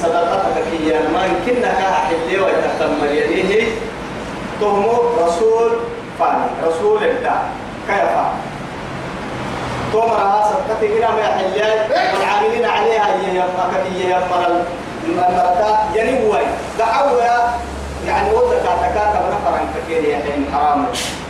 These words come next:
كين الحرام شو؟ أفضل الخلق عليه الصلاة والسلام تمرت، تمرت يوم باروش يعني أكسر سرنا ودي باروش.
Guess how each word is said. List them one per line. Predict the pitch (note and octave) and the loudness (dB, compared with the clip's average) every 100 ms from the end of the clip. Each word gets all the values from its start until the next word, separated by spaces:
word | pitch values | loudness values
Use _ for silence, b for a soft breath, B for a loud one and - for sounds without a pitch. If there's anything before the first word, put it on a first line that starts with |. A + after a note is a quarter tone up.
| - - - | -10 -10 -4
كين | G3+ G3 | 0 0
الحرام | E3 E3 F3+ F3+ | 2 2 2 2
شو؟ | - - - - - - - - - - - - - - - - - - - - - - | 0 -4 -8 -10 -8 -8 -8 -10 -10 -8 -8 -8 -8 -8 -6 -6 -6 -6 -6 -6 -6 -4
أفضل | - D3 C#3+ | -2 0 2
الخلق | C#3+ E3 E3 | 2 2 2
عليه | D3+ E3 | 2 2
الصلاة | D#3 - - C#3+ C#3+ | 0 0 2 2 0
والسلام | - - C#3+ - F3 | -2 0 0 0 0
تمرت، | E3+ E3+ E3+ E3+ D#3+ - - | 2 2 0 0 -2 -2 -2
تمرت | E3 G3 - F3 F3 | 0 0 0 -2 0
يوم | G3 | 2
باروش | E3 E3 - D3+ C#3 | 2 2 0 0 0
يعني | C#3+ C#3 C#3 C#3 C#3+ | 0 0 0 0 0
أكسر | - A3 A3+ | 0 0 2
سرنا | G#3 G3 - - - - - | 2 2 2 0 -2 -4 -2
ودي | G#3 G3 | 0 2
باروش. | E3+ D3+ D3 - D#3 | 2 2 0 -2 -4